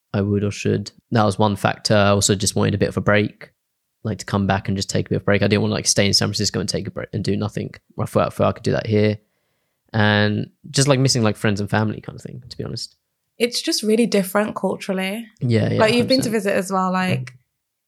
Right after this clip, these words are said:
Speaker 2: it's just, I don't know what it is. Even the other day, I went into Tesco and I was like, "I really miss the food here." <laughs>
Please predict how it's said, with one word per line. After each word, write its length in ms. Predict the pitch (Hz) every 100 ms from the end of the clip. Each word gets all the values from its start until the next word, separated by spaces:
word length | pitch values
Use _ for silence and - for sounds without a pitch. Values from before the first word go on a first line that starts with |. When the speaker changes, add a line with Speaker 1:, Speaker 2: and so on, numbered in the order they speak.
| _
Speaker 2:
it's 200 | 185 185
just, 200 | 226 - - -
I 100 | -
don't 140 | 240 254
know 160 | 262
what 100 | 254
it 120 | 247 254
is. 120 | 233
Even 260 | 220 240
the 120 | 254 240
other 140 | 202
day, 260 | 196 190 -
I 60 |
went 200 | 196 196
into 140 | 196 202
Tesco 400 | 202 190 - 196 190 196
and 120 | 190
I 100 | 185
was 120 | 185
like, 220 | 190 185 196
"I 60 |
really 240 | 185 190 202
miss 180 | 208
the 80 | 208
food 320 | 185 185 190 180
here." 200 | 190 196 233 240
<laughs> 60 | -